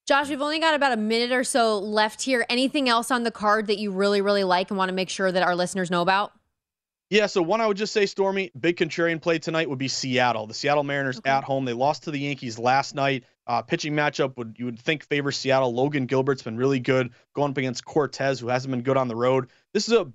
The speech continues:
Speaker 2: really a, a betting system play for me, guys, because if you look at the bet splits here, public's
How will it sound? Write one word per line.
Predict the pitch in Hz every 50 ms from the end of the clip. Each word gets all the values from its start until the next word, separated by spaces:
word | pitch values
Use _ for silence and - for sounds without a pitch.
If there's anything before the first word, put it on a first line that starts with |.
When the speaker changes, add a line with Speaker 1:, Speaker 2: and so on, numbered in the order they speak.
| _ _ -
Speaker 2:
really | 165 185 220 196 156
a, | 139 131 -
a | 139 131
betting | 123 143 139 151 147 139
system | - 139 123 - - 120 113
play | - 127 120
for | 117 120 123
me, | 117 117
guys, | 113 117 117 117 113
because | 113 117 - 127 113 117
if | 113 123
you | 151 180
look | 190 202 180 -
at | 185 170 147 - _ _ _ _ _ -
the | 117
bet | 135 139 143 -
splits | - 175 175 170 -
here, | 175 180 180 180 170
public's | - - 170 175 170 143 -